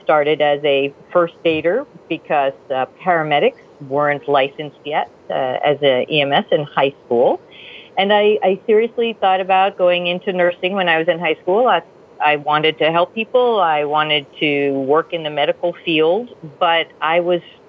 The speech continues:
strongly encouraged to not do that. Um, back in the day, any girls at all that were good at math and science needed to prove that if men can do it, so could women. And I thought, "Well, all,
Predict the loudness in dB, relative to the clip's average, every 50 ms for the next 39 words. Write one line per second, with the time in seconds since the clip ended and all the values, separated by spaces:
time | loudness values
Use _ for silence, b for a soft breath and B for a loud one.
0 | -12 -2 0 2 2 2 2 0 0 0 2 2 2 2 2 2 0 -2 -2 0
1 | 2 4 6 6 4 4 0 -4 -12 -14 -8 -6 -6 -6 -4 -2 0 0 0 -2
2 | -4 -8 -6 -6 -4 -2 -2 -2 -4 -4 -6 -10 -14 -20 -20 B B B B B
3 | B B B -6 -2 0 0 2 2 0 -2 -4 -6 -8 -4 0 2 2 2 0
4 | -2 -4 -6 -6 -6 -8 -8 -8 -4 0 0 2 2 0 0 -2 -2 -4 -4 -8
5 | -10 -6 -2 -2 0 0 0 -2 -4 -2 -2 0 0 2 0 0 0 0 0 0
6 | 2 2 2 2 2 2 0 -2 -2 -2 -4 -4 -4 -6 -8 -8 -8 -8 -6 -2
7 | 0 0 0 0 0 -2 -2 0 0 0 -2 -4 -8 -12 -12 -4 0 0 2 2
8 | 2 0 -2 -2 -6 -8 -6 -4 -2 -2 0 -2 -4 -4 -8 -10 -12 -4 -2 0
9 | 0 2 0 0 -2 -6 -2 -2 0 0 0 0 -2 -4 -4 -4 -4 -2 -2 -2
10 | -4 -6 -8 -10 -6 -4 -2 -2 0 -2 -2 -4 -6 -12 -10 -4 -2 -2 -2 -2
11 | -6 -12 -16 -16 -12 -6 -6 -4 -4 -4 -6 -8 -10 -12 -18 -20 B B B B
12 | B B B -20 -16 -6 -2 0 0 0 2 2 2 2 2 2 2 4 4 4
13 | 4 4 4 4 4 4 4 4 2 2 0